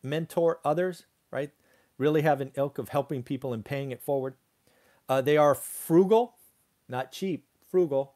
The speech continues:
Uh, most of them have owned their, or been in the home twenty years, right? They don't upgrade and keep,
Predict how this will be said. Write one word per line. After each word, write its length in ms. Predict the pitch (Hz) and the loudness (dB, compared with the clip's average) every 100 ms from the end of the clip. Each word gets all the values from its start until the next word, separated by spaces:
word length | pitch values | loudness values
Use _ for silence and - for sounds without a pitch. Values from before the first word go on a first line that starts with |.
| _ _ _ _ _ | _ _ _ _ _
Uh, 140 | 127 127 | -4 0
most 260 | 143 160 | 0 0
of 80 | 151 | -2
them 200 | 151 151 | -2 0
have 140 | 139 131 | -2 -4
owned 240 | 135 139 139 | -6 -4 -2
their, 260 | 135 - | -2 -2
or 60 | 120 | -2
been 160 | 143 | -2
in 80 | 147 | -2
the 100 | 135 | -6
home 220 | 139 135 | -6 -6
twenty 340 | - 135 139 131 | -8 -6 -6 -4
years, 320 | 131 151 - | -2 -4 -4
right? 160 | 123 120 | -8 -6
They 100 | 123 | -4
don't 200 | 127 - - | -6 -8 -8
upgrade 560 | 120 - 127 123 123 117 | -8 -2 0 2 0 -6
and 100 | 104 | -10
keep, 220 | 120 | -12